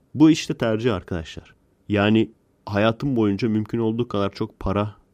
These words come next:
tutmaya çalışayım, para kazanmaya çalışayım. Amacım para olsun. Sürekli aynı işi yaparak, kendimi geliştirmeden aynı şeyleri yapayım. Sadece para olarak gelişeyim. Bununla da güzel şeyler alayım. Başka hiçbir şeye vaktim olmasın. Yalnız olayım.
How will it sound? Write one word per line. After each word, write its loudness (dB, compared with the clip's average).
tutmaya -4
çalışayım, -6
para -4
kazanmaya -6
çalışayım. -8
Amacım 0
para -2
olsun. -6
Sürekli 2
aynı 2
işi -2
yaparak, -2
kendimi -2
geliştirmeden -4
aynı -4
şeyleri -4
yapayım. -4
Sadece -2
para -2
olarak 0
gelişeyim. -6
Bununla 4
da 0
güzel 0
şeyler -2
alayım. -4
Başka -2
hiçbir -6
şeye -2
vaktim -6
olmasın. -2
Yalnız 0
olayım. -2